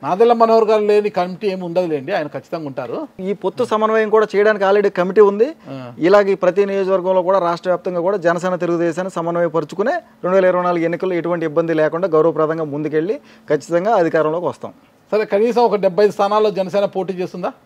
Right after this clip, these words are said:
Speaker 2: డెబ్బై ఐదు పోటీ చేస్తుందో ఇంకెక్కువ పోటీ చేస్తుందో అనేది ఆ
Speaker 1: ఆ.
Speaker 2: అధిష్టానం నిర్ణయిస్తుంది.
Speaker 1: ఆ.
Speaker 2: పవన్ కళ్యాణ్ గారు నిర్ణయిస్తారు,
Speaker 1: ఆ.
Speaker 2: జనసేన పార్టీ Political Affairs Committee నిర్ణయిస్తుంది.
Speaker 1: ఆ.
Speaker 2: దాని నిర్ణయం మేరకు వాళ్ళు నిర్ణయం తీసుకుంటారు.
Speaker 1: జనసేన, టీడీపీ,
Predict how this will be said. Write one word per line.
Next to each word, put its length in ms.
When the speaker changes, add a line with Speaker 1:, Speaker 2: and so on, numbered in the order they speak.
Speaker 2:
డెబ్బై 220
ఐదు 100
పోటీ 220
చేస్తుందో 480
ఇంకెక్కువ 360
పోటీ 220
చేస్తుందో 380
అనేది 380
ఆ 100
Speaker 1:
ఆ. 280
Speaker 2:
అధిష్టానం 400
నిర్ణయిస్తుంది. 580
Speaker 1:
ఆ. 260
Speaker 2:
పవన్ 140
కళ్యాణ్ 240
గారు 120
నిర్ణయిస్తారు, 640
Speaker 1:
ఆ. 120
Speaker 2:
జనసేన 260
పార్టీ 240
Political 360
Affairs 260
Committee 260
నిర్ణయిస్తుంది. 640
Speaker 1:
ఆ. 180
Speaker 2:
దాని 180
నిర్ణయం 380
మేరకు 300
వాళ్ళు 360
నిర్ణయం 280
తీసుకుంటారు. 460
Speaker 1:
జనసేన, 600
టీడీపీ, 560